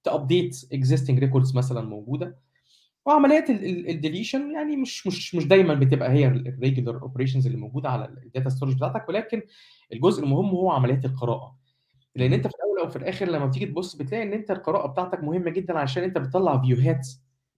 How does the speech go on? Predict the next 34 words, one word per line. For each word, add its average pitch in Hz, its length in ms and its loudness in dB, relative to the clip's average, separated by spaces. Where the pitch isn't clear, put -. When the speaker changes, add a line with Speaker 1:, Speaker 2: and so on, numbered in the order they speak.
Speaker 1:
بيعتمد 135 320 4
عليها 165 280 2
أكتر 202 260 -4
من 127 180 2
كلاينت. - 300 -10
ممكن 196 200 -12
الكلاينت 156 280 -4
بتاعك 135 240 -2
يكون 131 180 -2
عبارة 123 240 0
عن 107 140 0
موبايل 120 360 -6
أبلكيشن - 500 -14
على - 160 -14
سبيل - 280 -16
المثال، - 340 -16
فيبقى 127 200 -2
في 135 160 2
endpoint 131 460 6
مثلًا 123 340 -4
هو 123 60 2
بيريكوست 127 460 2
منها 110 180 -4
ريسورسز. 113 640 -10
والقراءة 180 360 0
بالذات 170 440 2
حتى 156 320 0
لما 147 120 0
بتبدأ، 185 320 0
بتبدأ 139 320 -4
بسيطة، 196 500 -4
ولكن 135 320 2
بتوصل 131 280 0
بعد 120 160 0